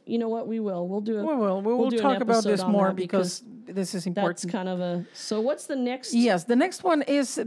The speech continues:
Speaker 2: it's a little bit combination. So this is the, I'm going to say nursing homes. And when I hear the phrase, the name nursing
Speaker 1: Or
Speaker 2: home
Speaker 1: rest home.
Speaker 2: or rest home, I'm scared.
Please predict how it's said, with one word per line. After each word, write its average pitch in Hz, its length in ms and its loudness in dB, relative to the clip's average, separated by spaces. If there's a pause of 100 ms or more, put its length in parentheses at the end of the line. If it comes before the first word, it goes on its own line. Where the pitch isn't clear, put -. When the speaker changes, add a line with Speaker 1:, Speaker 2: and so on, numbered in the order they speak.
(140)
Speaker 2:
it's - 200 0
a 311 40 2
little 349 220 2
bit 277 160 -8
combination. 226 640 2
So 240 320 0
this 269 240 2
is 320 180 2
the, 262 140 2
I'm 233 140 2
going 269 220 4
to 254 100 -2
say 247 320 0
nursing 240 640 4
homes. 156 480 2
And 220 220 2
when 262 120 4
I 320 180 2
hear 269 760 2
the 226 160 0
phrase, 226 580 2 (120)
the 220 160 2
name 220 420 6
nursing 220 460 4
Speaker 1:
Or 190 320 6
Speaker 2:
home 185 160 4
Speaker 1:
rest 190 360 -2
home. 190 520 0
Speaker 2:
or 226 140 6
rest 214 280 2
home, 208 320 2
I'm 233 160 2
scared. 180 420 -6